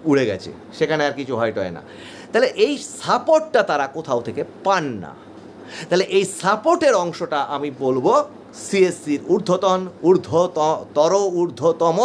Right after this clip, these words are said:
কর্তৃপক্ষের কাছে, যে এই ধরনের ভিডিও আপনারা আপনাদের হ্যান্ড-, মানে এই যে হ্যান্ডেলগুলো আছে এইগুলোতে পোস্ট করুন, যাতে ভিএলইদের এররগুলো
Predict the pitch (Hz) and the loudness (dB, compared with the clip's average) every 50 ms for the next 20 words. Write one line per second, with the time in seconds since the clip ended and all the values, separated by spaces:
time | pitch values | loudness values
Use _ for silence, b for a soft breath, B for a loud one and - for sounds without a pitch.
0 | 262 254 202 196 - - - 156 - 156 143 - - 135 120 - 120 104 - 110 | 0 2 -2 -4 -4 -4 -8 -2 -2 -2 -2 0 -2 -2 0 0 -2 -2 -2 -4
1 | 107 92 - - - - - - B B B B B B - 214 214 - 220 254 | -6 -6 -8 -12 -18 -20 -20 -20 B B B B B B 0 0 0 0 0 0
2 | 294 330 311 - 277 277 277 262 262 269 262 - 127 127 180 214 175 226 240 233 | 2 2 0 0 0 0 0 0 0 0 0 0 -2 -4 -4 -2 -2 2 2 4
3 | 233 214 196 196 - 180 180 180 185 180 170 160 156 - 156 151 143 151 139 135 | 4 2 0 -4 -2 -2 2 4 4 4 4 4 2 0 -6 -4 -2 -4 -4 -4
4 | 135 131 131 127 110 113 120 120 120 123 123 127 131 - 139 131 123 135 143 143 | -6 -8 -8 -10 -12 -10 -4 -4 0 0 0 0 2 2 2 2 2 0 2 2
5 | 143 139 127 139 135 123 117 120 117 - 254 233 170 135 139 151 147 147 170 175 | 2 2 2 2 2 4 2 2 0 0 0 0 0 0 -2 -4 -4 -4 -6 -2
6 | - 285 320 320 320 - - 269 233 185 160 139 117 101 92 B B B B B | 2 4 4 4 2 0 2 2 2 2 2 -2 -4 -8 -12 B B B B B
7 | B - 165 170 196 160 98 127 156 175 175 175 175 165 208 262 254 - - 185 | B 0 2 2 2 -2 -2 -2 -2 0 2 0 0 2 2 0 0 0 0 2
8 | 202 240 285 302 311 302 233 220 247 220 | 4 4 4 4 2 0 -2 -2 0 0